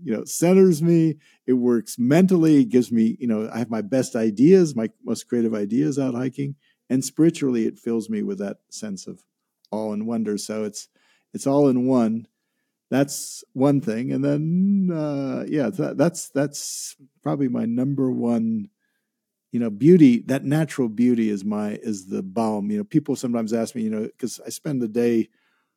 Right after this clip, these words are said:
working on conflicts, you know, whether it's, uh, you know,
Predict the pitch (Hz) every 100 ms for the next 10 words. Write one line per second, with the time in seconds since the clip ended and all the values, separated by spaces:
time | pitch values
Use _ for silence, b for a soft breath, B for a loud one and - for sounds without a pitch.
0 | _ - 135 135 131 117 113 - 120 110
1 | 110 - 104 107 107 110 113 113 113 -
2 | - 58 57 55 55 57 55 - _ _
3 | 101 113 107